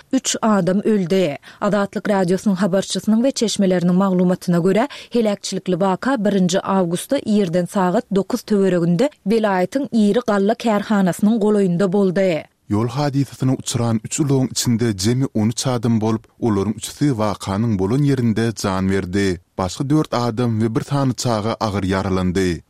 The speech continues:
Speaker 2: Olar içerki gan gitme, kelli çanak ýarylmasy ýaly saglyk näsazlyklaryndan ýedir çekýärler we hastahananyň reanimasiýa bölüminde bezerge alýarlar.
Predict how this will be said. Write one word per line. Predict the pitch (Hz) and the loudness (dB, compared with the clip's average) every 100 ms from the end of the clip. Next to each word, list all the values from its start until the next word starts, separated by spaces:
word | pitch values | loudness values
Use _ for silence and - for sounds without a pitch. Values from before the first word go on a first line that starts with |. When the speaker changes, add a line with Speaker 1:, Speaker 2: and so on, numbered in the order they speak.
| - | -6
Speaker 2:
Olar | 107 107 101 - | -2 0 -2 -6
içerki | - 101 - 117 | -4 -2 -2 -4
gan | 87 110 120 | -2 -2 -2
gitme, | 104 - 101 95 82 _ - | -4 -4 -2 0 -4 _ -8
kelli | - 95 113 | -2 0 -2
çanak | - 113 104 - | -2 -2 -2 -2
ýarylmasy | 101 101 98 90 90 - | -2 0 0 0 -2 -2
ýaly | 123 120 107 110 - - | -2 0 0 -2 -6 -6
saglyk | 110 92 - | -4 -4 -2
näsazlyklaryndan | 147 131 127 117 101 107 101 101 | -2 -2 -2 -4 -6 -4 -2 0
ýedir | 110 123 95 87 | 0 -2 -2 -4
çekýärler | 98 - 98 98 104 104 87 _ - | -6 -2 -2 0 -2 -2 -4 _ -2
we | 113 95 | 0 0
hastahananyň | 107 107 101 98 104 92 90 101 98 | -4 -8 -6 -4 -4 -2 -2 0 0
reanimasiýa | 101 95 90 113 139 139 | 0 0 -2 -2 -2 -2
bölüminde | 120 127 113 104 104 110 | 0 0 2 0 0 0
bezerge | 135 120 113 90 | -2 -2 -2 -2
alýarlar. | 90 92 95 95 98 101 | -2 0 0 0 0 -2